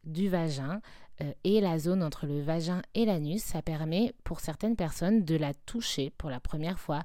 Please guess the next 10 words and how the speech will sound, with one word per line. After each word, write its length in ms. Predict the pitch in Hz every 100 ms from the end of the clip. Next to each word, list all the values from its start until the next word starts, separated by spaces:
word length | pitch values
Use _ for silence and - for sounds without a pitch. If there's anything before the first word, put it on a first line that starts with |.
| - - - -
de 100 | 160
prendre 280 | - 165 156
le 80 |
temps 160 | - 165
de 60 | 151
la 120 | 143
regarder, 640 | 165 165 190 180 156 160 - 156
de 140 | 160
la 120 | 143
comprendre. 520 | - 196 185 170 170